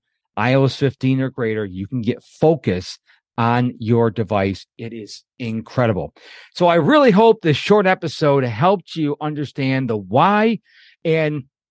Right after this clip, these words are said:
not so much how you should plan, but how I plan. I hope this would inspire you. The key word, I want to go back to the first thing I said.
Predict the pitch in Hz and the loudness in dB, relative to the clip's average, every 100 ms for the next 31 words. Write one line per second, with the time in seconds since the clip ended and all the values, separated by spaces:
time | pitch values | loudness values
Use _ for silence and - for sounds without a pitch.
0 | _ - 233 262 269 220 175 - 165 143 | _ -4 0 0 2 2 0 0 -2 -2
1 | 113 107 104 139 185 180 202 - 196 202 | -4 -12 -6 -2 -2 -4 -6 -6 -4 -2
2 | 202 147 120 131 123 151 - 170 170 143 | -2 -4 -6 -4 0 -2 -2 -4 -2 -2
3 | 113 165 160 _ _ - 147 - 143 131 | -2 -2 -4 _ _ -14 -12 -10 -10 -10
4 | - 151 147 143 135 139 - - - - | -2 2 4 4 4 4 2 -8 -14 -6
5 | 135 - - 190 226 190 196 139 107 120 | -6 -6 -2 4 4 6 4 4 2 2
6 | 143 156 175 160 123 113 - 151 143 160 | 0 0 -2 -2 -6 -10 -2 -2 -2 -8
7 | 156 147 - 107 76 | -4 -4 -4 -6 -6